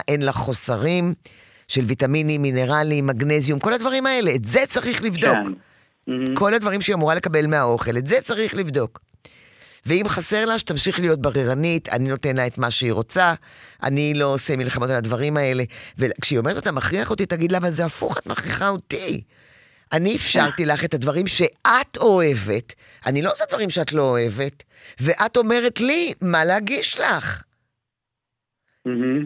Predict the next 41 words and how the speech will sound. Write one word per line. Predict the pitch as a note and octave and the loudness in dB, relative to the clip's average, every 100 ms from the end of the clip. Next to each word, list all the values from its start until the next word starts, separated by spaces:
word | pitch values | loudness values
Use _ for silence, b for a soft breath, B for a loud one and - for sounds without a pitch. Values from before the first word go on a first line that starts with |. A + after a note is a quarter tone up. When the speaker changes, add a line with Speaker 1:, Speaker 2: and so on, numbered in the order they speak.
| A3 | -4
Speaker 1:
איך | A3+ | -6
יכול | G#3+ - B3+ | -4 -2 0
להיות | A3+ G3 | 0 0
שאת | G3 | -2
אומרת | F3 E3 D#3 | -2 -2 -2
לי | |
שאני | D#3 D#3 | -4 -2
מכריח | D3+ - D#3 C#3+ | -4 -4 -4 -4
אותך? | C#3+ C#3+ B2 A2+ - - _ _ _ _ _ _ _ _ _ F#3+ | -4 -2 -2 -2 -10 -18 _ _ _ _ _ _ _ _ _ -4
אם | G#3+ | -2
כבר | A#3+ | 0
אז | A3+ A3+ | 0 0
מישהו | A3 - G#3 | -2 -4 -4
פה | G#3+ | -4
זה | G3 G3 | -2 -2
את | G3+ | -2
מכריחה | G3 G3 F#3+ G3 | -6 -6 -4 -2
אותי, | G3 G#3 F#3+ | -4 -4 -4
ממוש. | - F3+ D3+ C3+ - B B B | -2 -2 -2 -2 -6 B B B
אני | E3 F#3 | -2 0
הייתי | F3+ F#3+ | 0 0
מוכן | E3+ F#3 F3 | -2 -2 -2
לעשות | E3 E3+ D#3+ | -2 -4 -4
מיליון | D#3+ D#3+ D#3+ D#3+ E3 | -2 -2 -2 -2 -2
דברים | D#3 D#3 D#3 | -2 -2 -2
אחרים | D3+ D3+ D3 G#3+ C4 | -4 -4 -2 -2 -2
נהדרים | C#4 A#3+ F3+ D3+ C#3 | -2 -2 -2 -2 -2
שאני | D3 C#3+ | -2 -2
יודע | B2+ C3+ B2+ | 0 0 2
להכין. | B2+ A#2+ B2 A#2+ A#2 - _ _ _ _ _ _ A2 | 0 -2 -4 -4 -6 -8 _ _ _ _ _ _ -4
אבל | A#2 | 0
לא, | B2 E3+ - - _ _ - | 2 2 0 -6 _ _ -10
את | - | -6
מכריחה | C#3 - C#3+ D#3+ - | -4 -4 -2 0 -2
אותי | - B2 | -2 -4
לעשות | A#2 B2 A#2+ | -4 -6 -8
רק | |
את | - | -8
הדברים | B2 C3+ C#3+ | -6 -4 -4
שאת | D#3 D#3+ | -6 -4
אוהבת. | F#3 G#3 A#3+ B3 - - | -2 0 0 -4 -6 -12